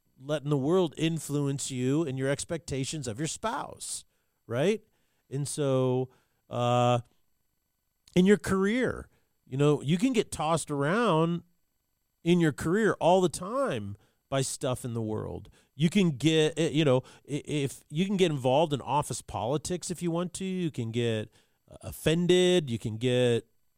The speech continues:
you know, you can get all kinds of things and it, the happening in your own career, in your business, and you can feel unappreciated, and, you know, you can get tossed around by all this stuff in the world.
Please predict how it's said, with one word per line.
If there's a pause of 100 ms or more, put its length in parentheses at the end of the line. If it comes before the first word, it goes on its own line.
(100)
you
know,
you
can
get
all
kinds
of
things
and (340)
it,
the
happening
in
your
own
career,
in
your
business,
and
you
can
feel
unappreciated,
and, (440)
you
know,
you
can
get
tossed
around
by
all
this
stuff
in
the
world.